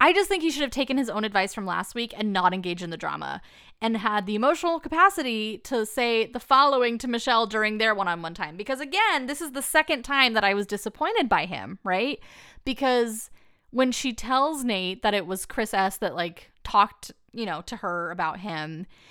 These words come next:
he just immediately gets super defensive and is like, "Oh, wow, blah, blah, blah, blah." But instead, what he should have done to, like, turn it all around, in my opinion, was to be like,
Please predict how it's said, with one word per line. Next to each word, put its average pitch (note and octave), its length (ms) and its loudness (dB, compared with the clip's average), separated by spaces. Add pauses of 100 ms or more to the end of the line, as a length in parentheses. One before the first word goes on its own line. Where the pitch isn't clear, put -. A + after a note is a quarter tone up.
(200)
he C#4+ 220 0
just C4+ 220 -2
immediately C4+ 480 0
gets B3 200 0
super A#3 300 0
defensive A3 500 0
and G3+ 80 -4
is F#3 80 -6
like, F#3 140 -6
"Oh, G#3 160 -2
wow, G3 440 0
blah, A3 260 -4
blah, G#3+ 200 -2
blah, G#3 120 -2
blah." G#3+ 200 2 (300)
But D4 140 8
instead, D4+ 840 6
what C4 140 4
he B3+ 140 0
should F4 200 -2
have E4 120 0
done G#3+ 280 2
to, A3+ 80 -4
like, G3 280 -2 (200)
turn C#4 200 -2
it B3+ 80 2
all A#3+ 140 4
around, A3+ 260 4
in G#3+ 60 -6
my F#3+ 80 -2
opinion, C#4+ 460 0
was A3 140 -2
to A3+ 60 -12
be A3+ 80 -2
like, G#3 180 -2